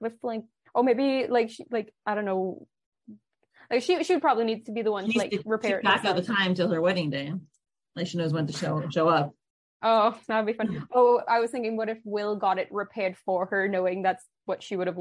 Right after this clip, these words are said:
Speaker 1: wanted or
Speaker 2: Uh-huh.
Speaker 1: something, like,
Speaker 2: Aw.
Speaker 1: just be nice,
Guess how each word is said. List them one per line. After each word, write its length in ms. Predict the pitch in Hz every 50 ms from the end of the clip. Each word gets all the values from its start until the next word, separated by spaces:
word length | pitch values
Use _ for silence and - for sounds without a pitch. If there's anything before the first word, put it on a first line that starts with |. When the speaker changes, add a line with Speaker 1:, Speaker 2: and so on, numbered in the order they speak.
| 165 160
Speaker 1:
wanted 360 | 170 180 - 185 180 185 175
or 220 | 180 175 170 165 160
Speaker 2:
Uh-huh. 240 | 156 185 190 151 147
Speaker 1:
something, 460 | - 175 175 170 175 170 170 175 180 - _ _ _ -
like, 340 | 196 175 175 - - - -
Speaker 2:
Aw. 520 | - 170 156 151 151 - 143 147 180 170 - - 320 -
Speaker 1:
just 160 | 285 - _
be 100 | - 233
nice, 380 | 214 180 170 170 170 170 -